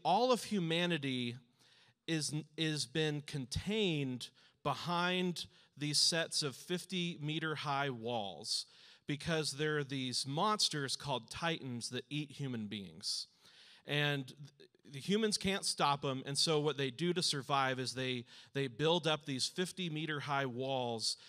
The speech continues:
to keep the Titans out and so that they can stay safe inside the city. And so everyone has been living in safety for over a hundred years, and people are convinced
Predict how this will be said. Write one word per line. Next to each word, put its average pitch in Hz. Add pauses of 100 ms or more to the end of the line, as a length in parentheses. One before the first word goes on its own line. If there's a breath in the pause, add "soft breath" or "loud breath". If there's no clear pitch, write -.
(120)
to -
keep 175
the 170
Titans 143
out 131
and 127
so 131
that 123
they 127
can 143
stay 120
safe 143
inside 113
the 110
city. - (1300 loud breath)
And 160
so 165
everyone 180
has 151
been 143
living 180
in 147
safety 170
for -
over 160
a 123
hundred 165
years, 117 (760 loud breath)
and 156
people 214
are 190
convinced 147